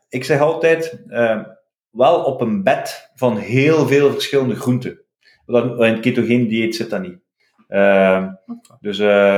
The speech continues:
Speaker 1: daarom zeg ik die adapted ketogenic diet. In de ketogenic diet zeggen ze high fat, high caloric.
Speaker 2: Ja.
Speaker 1: En wij zeggen eigenlijk high fat, wel, eh, meer vet,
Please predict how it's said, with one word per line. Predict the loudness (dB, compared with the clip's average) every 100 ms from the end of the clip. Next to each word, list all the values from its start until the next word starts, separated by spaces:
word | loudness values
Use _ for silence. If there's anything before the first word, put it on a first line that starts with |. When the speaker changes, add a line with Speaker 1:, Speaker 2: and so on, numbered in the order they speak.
| 2
Speaker 1:
daarom | 2 2
zeg | 2 2
ik |
die | 2 2
adapted | 2 0 -4 -10 -8
ketogenic | -6 -6 -4 -4 -4 -10 _
diet. | -4 -4 -4
In | -10
de | -12 -6
ketogenic | -4 -2 -2 -2 0
diet | 2 2 0
zeggen | -2 -2
ze | -4 -6 -10 _ _ _ _ -16
high | -2 0 0
fat, | -2 -2 -2 -2 -14 -20 _ _ _ _ -4
high | -2 0
caloric. | 0 2 0 -2 -12 -20 _ _ _ _
Speaker 2:
Ja. | -4 -4 -4 -16 -20 _ _ _
Speaker 1:
En | -6 0
wij | 2
zeggen | 2 0 2
eigenlijk | 2 2 0 -6 -16 _
high | -10 -2 0 0
fat, | 0 0 0 -4
wel, | 2 2 2 -6 -12 -20 -14 -8 -8 -6
eh, | -6 -2 -2
meer | -2 -4 -4
vet, | -4 -4 -8 _